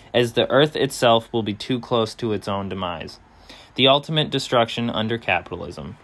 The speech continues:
our home, is fast approaching. So mourn and heal from your wounds, cope with your strife and struggles, and then when you can, get back up. Never stop fighting, never stop caring for one another.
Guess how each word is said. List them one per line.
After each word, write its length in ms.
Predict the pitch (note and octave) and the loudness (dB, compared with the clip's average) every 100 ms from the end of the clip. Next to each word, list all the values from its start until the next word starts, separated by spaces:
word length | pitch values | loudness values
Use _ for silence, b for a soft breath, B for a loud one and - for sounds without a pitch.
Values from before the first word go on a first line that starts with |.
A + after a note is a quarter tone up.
| - | 2
our 140 | G#2 | 2
home, 300 | - F#2 - - _ _ _ _ b b b b b b b b _ - | 2 -4 -6 -18 _ _ _ _ b b b b b b b b _ -2
is 160 | B2 | 0
fast 320 | - C#3 C3 | 6 4 4
approaching. 500 | A#2 A2+ F2 - - - _ - | -4 -2 -4 -6 -14 -18 _ -10
So 240 | - D#3 | 4 4
mourn 400 | C#3 C#3 D3+ F#3 | 6 6 6 4
and 180 | E3 D3+ | 0 0
heal 260 | C#3 D3 D3 | 4 4 4
from 200 | D#3 D#3+ | 0 0
your 200 | D#3 C3+ | 0 0
wounds, 440 | A#2 A2 A2+ A#2 - | 0 0 -2 -6 -12
cope 460 | - C3+ C#3+ - - | 0 2 0 -6 -6
with 220 | B2 A#2+ | -6 -2
your 100 | A2 | -4
strife 520 | - - C3+ C#3+ - | -4 2 4 2 -2
and 180 | - B2+ | -8 -8
struggles, 640 | - - G#2+ G2+ G2+ G#2 - | -6 0 0 0 -2 -4 -6
and 160 | A#2 A#2+ | -2 0
then 140 | B2+ | 0
when 120 | C3+ | 0
you 120 | C#3+ | 0
can, 460 | C#3 C3 A2+ A2 A#2+ | -2 -2 0 -2 -6
get 180 | - A2+ | -2 0
back 280 | A2 G#2 - | 2 2 0
up. 200 | F#2+ - - - b b b b | -6 -6 -18 -20 b b b b
Never 260 | C3 D3 E3 | 2 2 2
stop 340 | - D3+ D3 | 4 4 4
fighting, 500 | - A#2+ A#2 A#2 A#2+ | 4 4 4 0 -2
never 300 | A#2 A2+ A#2+ | -4 -2 0
stop 320 | A#2+ B2+ A2+ - | -2 2 0 0
caring 280 | G2+ F#2 | -6 -6
for 140 | F#2+ G#2 | -8 -6
one 160 | F#2+ | -6
another. 380 | F#2 F2+ - - | -6 -10 -12 -16